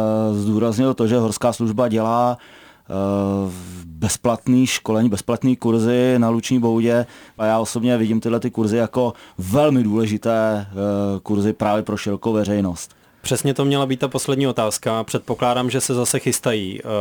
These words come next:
Speaker 2: letos, eh, tyhle lavinové kurzy, eh, tak bych rád slyšel nějaké detaily k nim, eh, kolik to obvykle stojí, eh, co se tam člověk za tu dobu, co to jako laik, eh, dejme tomu začátečník, eh,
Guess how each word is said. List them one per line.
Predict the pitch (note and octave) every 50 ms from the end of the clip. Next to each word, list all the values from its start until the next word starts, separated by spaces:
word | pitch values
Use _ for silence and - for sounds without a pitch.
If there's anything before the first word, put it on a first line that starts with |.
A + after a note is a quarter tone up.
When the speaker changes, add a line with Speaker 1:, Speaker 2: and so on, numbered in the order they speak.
| G2+ G2+ G2 G2+
Speaker 2:
letos, | G2 G2+ G#2 G2 - G2+ F#2 F#2+ A#2+ - - - - -
eh, | G#2+ F#2+ F#2+ F2+ -
tyhle | - F#2+ G#2 G#2 G2+ G2+ G#2 A2 A2+
lavinové | G#2+ G#2 G2 G#2+ G#2+ G#2 G#2 G#2 G2+
kurzy, | - - A2 G#2 G2 A2+ A2 G#2+
eh, | - - - - - G#2+ G2+ G2 -
tak | - G#2+ - - A#2+
bych | G#2+ A2+ - B2
rád | A2+ A2 G#2+
slyšel | - B2 - - A#2+ A#2
nějaké | A#2 A#2 A2+ - C#3 A2
detaily | G#2 F2+ - A#2+ A#2+ A#2+ B2
k | A#2+ -
nim, | C3+ C3 B2+ B2+ B2+ B2+ B2 B2+
eh, | B2 A2+ A2 A2 A2 G#2+ - -
kolik | - A#2 G#2+ G#2+ - - - A#2+ A2 G#2
to | - A#2 A2 A2
obvykle | G#2+ G#2 G#2 A2 G#2+ - A2+ G#2
stojí, | - - - G#2+ G#2+ A2 A2+ A#2 A#2+ B2 B2 A2
eh, | A2 A2
co | G#2+ - - A2+ G#2+ G#2 G#2 G#2 G#2 G#2+ G#2
se | - - A2
tam | - A#2 G#2+ G#2
člověk | - - A2 G#2+ G#2
za | G#2 G#2+
tu | - - A2+
dobu, | A2 G#2+ G2+ A2 G#2+
co | - - A2
to | - A2+ G#2+ G#2+ - - - - - - -
jako | G2+ G2+ - - B2
laik, | A2 G2+ G2 G2+ A2 - - -
eh, | A2 G#2+ G#2 G2+ G2 _ - -
dejme | C#3 B2 A2 G#2+ G#2 G#2 G#2 G2+ G#2 G#2
tomu | - G#2+ G#2 G#2+
začátečník, | G2 G#2 - - A2 G#2 - G#2 - - A2+ G#2+ G#2+ A2 A2+ - -
eh, | -